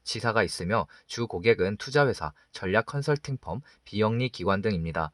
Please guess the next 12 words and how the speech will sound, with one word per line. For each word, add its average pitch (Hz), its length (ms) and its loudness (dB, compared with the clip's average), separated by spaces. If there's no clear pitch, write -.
알파 98 320 -2
사이츠는 101 720 0
고객사들이 120 720 0
투자 151 320 2
결정을 107 480 0
내릴 90 240 0
수 - 160 -2
있도록 85 420 -2
특정 165 400 -2
분야의 98 500 0
전문가를 113 600 0
연결해주거나 92 760 0